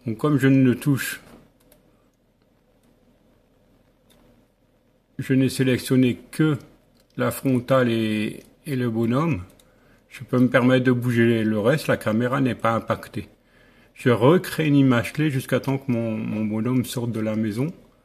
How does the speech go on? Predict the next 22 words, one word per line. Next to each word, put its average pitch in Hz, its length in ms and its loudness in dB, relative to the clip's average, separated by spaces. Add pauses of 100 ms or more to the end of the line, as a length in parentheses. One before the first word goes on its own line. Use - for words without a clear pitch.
(500)
Et 110 60 -6
il 107 100 0
va 107 140 2
falloir 123 320 2
que 107 60 -4
je 123 80 4
gli-, 139 340 -2 (100)
je 120 220 -2
glisse 117 360 -4
un 113 120 0
petit 110 240 -10
peu 113 240 -6
en, 104 420 -6 (2250)
en 120 100 -4
Y 120 460 -4
parce 123 200 -4
que - 260 -4 (440)
il, - 80 -10 (260)
il - 60 -20
est - 180 -20
pas 139 140 -2
visible. 104 540 -8